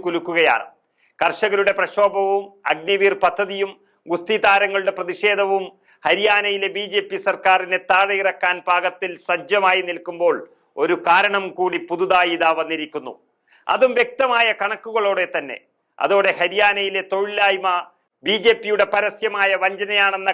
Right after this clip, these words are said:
കാര്യം സംസ്ഥാനം കണക്കുകൾ നിരത്തി ചർച്ച ചെയ്യുകയാണ്. അതായത്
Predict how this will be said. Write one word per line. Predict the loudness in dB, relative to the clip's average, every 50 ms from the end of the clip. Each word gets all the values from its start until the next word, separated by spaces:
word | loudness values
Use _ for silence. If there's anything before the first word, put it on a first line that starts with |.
| 0 0
കാര്യം | 0 2 0 -2 -6 -8 -12 _ _ _ _ _ _ -4
സംസ്ഥാനം | -4 -4 -4 -2 0 2 2 2 2 0 -4 -6 -4 -2
കണക്കുകൾ | 0 0 0 -2 -2 -2 0 0 0 0 0
നിരത്തി | 0 0 0 -2 -2 -6 -8 -8 -6 _ 0
ചർച്ച | 0 0 0 -4
ചെയ്യുകയാണ്. | -4 -2 -2 -2 -2 0 2 2 2 2 2 -2 -8 _ _ _ _ _ _ _ _ _ _ _ _ 2
അതായത് | 4 4 4 4 6 4